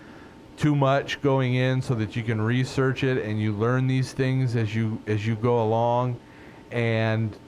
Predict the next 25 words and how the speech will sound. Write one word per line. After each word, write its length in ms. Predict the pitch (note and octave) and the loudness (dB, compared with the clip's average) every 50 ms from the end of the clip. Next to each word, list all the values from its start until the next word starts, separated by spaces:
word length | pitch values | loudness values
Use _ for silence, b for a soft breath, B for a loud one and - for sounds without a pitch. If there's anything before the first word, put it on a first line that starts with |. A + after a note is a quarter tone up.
| - - | -8 -4
and 300 | G#2+ A2 A2 A2 A2 A2+ | -2 -2 0 -2 -2 -2
it 180 | F#2+ A#2 A#2 A2+ | -2 -2 -2 0
really 320 | B2 C#3+ D#3+ F3 F3 D#3+ | 0 2 2 2 2 2
leads 340 | D3 D3+ D#3+ F#3 F3+ C#3 C3 | 2 2 2 2 2 2 0
you 80 | C3 B2 | 0 0
to 140 | - C3 | -2 -4
do 220 | A2+ A#2 D#3+ G3+ G3+ | -2 0 2 2 2
the 120 | D#3 C#3 | 2 2
right 340 | B2 B2 C3 C#3+ D3 B2+ B2 | 4 2 2 2 0 -2 -6
thing 500 | - - E3 F3 F#3 E3+ D3+ C#3 C3+ C#3 | -4 -2 0 0 2 2 2 0 0 0
in 220 | - B2+ A#2+ A#2 | -2 -2 -2 0
many 240 | A#2+ C3+ C#3+ D3 D3 | 0 0 0 0 -2
cases 560 | C#3+ C#3+ D#3 D3+ E3 F3 - - C3+ B2+ A2+ | -2 0 0 0 0 0 -2 -2 -2 -2 -2
where 200 | A#2 A#2 B2 B2+ | 0 0 0 2
you 160 | B2+ B2+ C3 C3 | 2 0 0 0
may 200 | C3 C3 D3 D3+ | 0 2 2 2
have 180 | D3 C#3+ C3 B2 | 2 0 0 0
been 160 | B2+ B2 B2 | 0 -2 -2
steered 500 | - - - - C3+ C3+ C3+ C#3 C3 A#2+ | -4 -8 -6 -2 0 2 2 2 0 0
the 80 | B2+ | 0
wrong 340 | A#2+ A#2+ B2+ B2+ C3 C3 B2+ | 2 2 2 2 2 2 2
way 240 | B2+ C3 C#3+ D3+ C#3 | 2 2 2 2 2
by 200 | B2 A#2+ A#2+ A#2+ | 2 2 0 0
somebody 440 | - - B2 A#2+ B2 B2+ B2 C3 C3 | -2 -2 -2 0 0 0 2 2 0
else. 460 | C3 D3 E3 - - - - - | 0 0 -2 -2 -6 -8 -10 -14